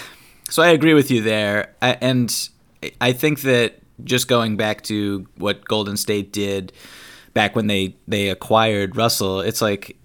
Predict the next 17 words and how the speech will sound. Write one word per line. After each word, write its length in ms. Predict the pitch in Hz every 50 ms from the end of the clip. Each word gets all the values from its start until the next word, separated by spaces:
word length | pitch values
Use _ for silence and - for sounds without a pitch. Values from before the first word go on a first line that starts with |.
| 98 - -
they 220 | - 110 - 120 120
basically 480 | 95 117 170 214 - 233 - 180 131 113
s-, 360 | 101 - - - - - -
have 200 | 139 127 107 101
spun 720 | - - - - - 123 120 117 113 110 107 101 98 98
Kevin 380 | - - - 123 123 131 139 131
Durant 520 | 123 120 117 113 110 110 110 110 - -
leaving 380 | 104 110 117 120 107 117 113 113
them 160 | 110 107 107
in 100 | 104 101
free 300 | 101 - - 107 104 104
agency 600 | 104 104 101 101 101 104 - - 101 98 98 95 92
for 800 | - - - 107 101 101 98 98 98 95 95 95 95 92 - -
Andrew 300 | 107 117 123 131 147 143
Wiggins, 440 | 117 113 110 101 104 101 104 101 101
which 260 | 104 104 - - -
whatever, 500 | 107 101 95 92 90 87 95 90 95 -